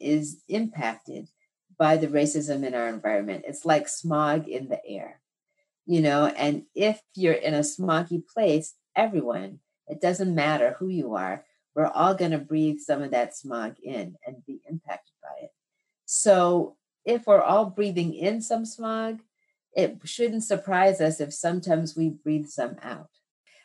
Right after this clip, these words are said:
So we have to be able to say to each other, "I think some smog is showing," <laughs> right? You know, I think we have to look at these issues and be able to talk about 'em.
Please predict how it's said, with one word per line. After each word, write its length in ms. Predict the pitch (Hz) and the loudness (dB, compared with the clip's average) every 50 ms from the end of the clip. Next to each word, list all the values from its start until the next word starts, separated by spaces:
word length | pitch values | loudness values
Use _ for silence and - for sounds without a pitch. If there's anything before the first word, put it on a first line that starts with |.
| _ _ - | _ _ -12
So 180 | 277 - 233 208 | -6 -2 0 0
we 180 | 202 208 214 208 | 2 2 0 0
have 340 | 202 220 220 277 294 294 | 0 0 0 0 0 -2
to 100 | - 269 | -6 -8
be 220 | 196 208 208 185 - | -6 -2 -2 -2 -2
able 440 | - 170 185 175 170 185 185 180 - - - | 0 0 -2 -2 -2 -4 -6 -6 -10 -8 -4
to 340 | 185 160 151 151 151 151 - _ _ _ _ _ | -2 0 0 0 -2 -2 -6 _ _ _ _ _
say 260 | - - 220 269 302 | 0 2 4 4 4
to 160 | 330 302 247 | 4 2 2
each 180 | 196 170 - 165 | 2 2 2 2
other, 500 | 135 127 123 131 143 160 185 196 202 - _ _ _ _ _ _ _ _ _ _ _ _ _ _ _ - - - - _ | 2 2 2 2 0 0 -2 -4 -6 -12 _ _ _ _ _ _ _ _ _ _ _ _ _ _ _ -20 -20 -20 -14 _
"I 120 | - 220 233 | -4 -4 -4
think 260 | - - 277 285 285 | -4 -6 -6 -6 -2
some 220 | - 233 208 214 | 2 4 4 4
smog 440 | 214 - 226 214 - - - 294 262 | 2 -4 -8 -6 -6 -4 -2 0 0
is 140 | 233 185 170 | 0 0 2
showing," 420 | - 190 170 160 151 156 156 160 | 4 4 6 6 6 4 4 6
<laughs> 0 | |
right? 380 | 190 196 165 185 240 294 277 - | 6 6 6 6 4 2 2 0
You 120 | 185 220 208 | -2 0 2
know, 100 | 208 202 | 4 4
I 140 | 208 214 226 | 4 2 2
think 380 | 226 - 269 277 277 269 - _ _ - - - - - - | -2 -2 -2 -2 -2 -4 -6 _ _ -20 -18 -16 -14 -8 -4
we 160 | 226 233 240 | 0 0 2
have 340 | 240 226 196 208 208 - - - | 4 4 4 4 2 0 2 4
to 260 | 208 185 185 190 - - _ _ _ _ | 4 4 4 2 -4 -10 _ _ _ _
look 340 | - 196 220 247 285 294 285 | -12 -4 0 0 0 2 4
at 240 | 262 220 196 196 - - _ | 4 4 4 4 2 -6 _
these 360 | 214 202 196 208 196 - - - | -6 -4 -4 -4 -6 -8 -6 -2
issues 640 | - 294 302 294 - 156 147 147 160 160 160 - _ _ | -2 -2 -2 0 0 0 2 2 2 0 -2 -6 _ _
and 420 | - 180 185 180 180 185 185 180 - - - - | -2 0 0 2 0 -2 -2 -6 -8 -14 -12 -8
be 200 | 214 214 - 240 | -8 -6 -2 -2
able 220 | - 214 208 220 214 | -2 -2 -2 -4 -6
to 100 | 214 208 | -6 -8
talk 300 | - 240 - - - - | -6 -8 -8 -8 -6 -6
about 320 | 233 214 156 143 131 117 | 0 2 4 4 4 2
'em. 240 | 110 110 117 123 | 0 -4 -10 -14